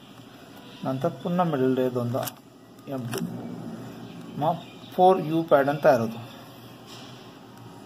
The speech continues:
आणि bottom layer आपण rotate केली एक दोनदा, तेव्हा four D pattern तयार होतो. असं solve करण्यासाठी तसंच आहे,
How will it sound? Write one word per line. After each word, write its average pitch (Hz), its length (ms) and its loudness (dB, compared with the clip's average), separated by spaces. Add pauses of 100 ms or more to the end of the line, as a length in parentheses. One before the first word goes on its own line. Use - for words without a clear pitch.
(760)
आणि 156 260 0 (520)
bottom 160 300 6
layer 175 160 8
आपण 165 280 6 (640)
rotate 147 220 -2
केली 131 320 2
एक 113 80 -2 (960)
दोनदा, 127 320 2 (840)
तेव्हा 156 300 4 (400)
four 165 200 6
D 165 80 2
pattern 135 340 2
तयार 123 140 6
होतो. 113 200 -2 (1900)
असं 131 240 -4 (340)
solve 160 200 8
करण्यासाठी 165 500 4 (800)
तसंच 139 260 0
आहे, 131 100 4